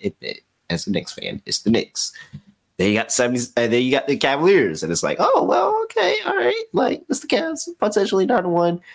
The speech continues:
and then twelve to one to win the Eastern Conference. It's the seventy-sixers. And I'm just saying, if Joel Embiid comes back and Joel Embiid is playing like M V P again, they're light years better than the Cavs, than the Knicks, and the Bucks.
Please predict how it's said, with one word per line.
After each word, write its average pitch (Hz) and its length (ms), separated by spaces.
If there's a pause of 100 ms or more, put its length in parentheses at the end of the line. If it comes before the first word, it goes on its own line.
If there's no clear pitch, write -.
(140)
and 202 100
then 254 140
twelve 185 280
to 175 40
one 160 180
to 127 80
win 135 140
the 117 80
Eastern - 280
Conference. - 440
It's 82 100
the - 60
seventy-sixers. 78 640
And 80 100
I'm 147 120
just 147 200
saying, 101 320 (240)
if 156 100
Joel 170 360
Embiid 117 340
comes 101 320
back 80 500
and 95 140
Joel 110 300
Embiid 104 220
is 90 100
playing 92 260
like 92 220
M 92 120
V 90 120
P 92 180
again, 87 340 (200)
they're 170 140
light 110 300
years 113 220
better 101 480 (220)
than 95 420
the 85 80
Cavs, 98 480
than 92 200
the 76 80
Knicks, 92 460
and 90 320
the 85 60
Bucks. - 480